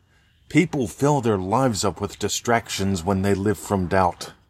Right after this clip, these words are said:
Write that down. People fill their lives up with distractions when they live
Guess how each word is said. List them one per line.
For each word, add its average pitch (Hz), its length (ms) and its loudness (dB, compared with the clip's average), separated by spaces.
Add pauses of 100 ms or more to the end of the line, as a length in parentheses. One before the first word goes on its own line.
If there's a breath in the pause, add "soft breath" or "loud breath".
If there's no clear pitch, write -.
(640)
Write 117 360 0
that 143 260 0
down. 113 480 0 (840 soft breath)
People 151 380 2
fill 113 300 2
their 113 180 4
lives 110 480 2
up 104 180 -2
with - 220 -4
distractions 110 720 -4
when 104 220 -4
they 107 100 -2
live 104 380 -4